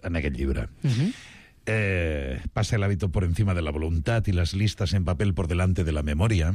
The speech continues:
Speaker 2: Mhm.
Speaker 1: Això és interessant, no?
Speaker 2: Jo, jo penso que sí.
Speaker 1: Bueno, clar,
Speaker 2: Sí,
Speaker 1: sí.
Speaker 2: jo, jo crec que sí.
Speaker 1: Quina tonteria de pregunta, si ho has escrit tu, no? Anticipa lo que pueda salir mal, però això és una
Speaker 2: Sí.
Speaker 1: mica lo de l'advocat que deies
Speaker 2: Sí.
Speaker 1: abans.
Speaker 2: Sí, però cu-, quan, quan llegim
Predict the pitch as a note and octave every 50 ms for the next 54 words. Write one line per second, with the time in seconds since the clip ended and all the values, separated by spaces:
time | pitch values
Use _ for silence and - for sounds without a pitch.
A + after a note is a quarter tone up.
0 | A#2 - - C#3+ B2 A2+ B2 E3+ - - F#2 C3 F#3+ C4+ C#4+ F#3 B2 F#2+ - -
1 | - A2 D#2 C2+ C#2+ B2 A3+ C#4+ - - _ - - C4 - - _ _ - D#3
2 | C#3+ D3+ D3+ D3+ D#3 E3 E3+ F3+ G3 F#3 F#3+ G3 F#3+ F#3 F3 G#3+ F#3+ F#3+ D#3+ -
3 | G#3 G#3 G3 F#3 - F#3+ - - - - - - - - G3 - - - B2+ D#3
4 | D#3 B2+ C#3+ D3+ D#3 C3 G2 F3+ E3+ F3 F3+ G3 F#3+ - F#3+ F#3+ - G3+ G3+ E3+
5 | F#3+ F3 - - D3 D3+ C#3+ D#3+ D#3+ C#3+ D#3 D3+ D3 C#3+ B2+ A#2 B2+ C#3 D#3+ F#3+
6 | F3+ C#3+ B2 G2 A2+ C#3 D3+ D3 C3 - - C3+ C3 A2+ G2+ E3+ D#3 C3 G2 G2+
7 | C3+ E3+ - - - - - - - - B2+ C3 A#2 - A2 C3+ D#3+ - C3+ C3
8 | B2 A2 A2 E2+ A#2+ G#2 G2 - F#2 E2 E2 E2+ E2+ F#2 C3 C3 B2 A#2 - E2
9 | D2+ F2+ F2+ A2+ C#3 C3 D3 A#2+ C#3 C3 B2 G#2+ G2+ F#2 F2 E2 E2+ E2 D3 D#3
10 | D3+ A2 - G#2+ G2 F#2+ F#2+ F2+ E2+ D#2+ A#2+ B2 D#3 E3 C3 G2 - - - -
11 | - - - - - - C4+ B3 F#3 - F#3+ F#3 F#3 - - E3 - - - F3+
12 | - G3 F#3+ F3+ G3 - - - F3+ F3 F3 F3+ F3 D#3+ A#3+ C#4 C#4 C4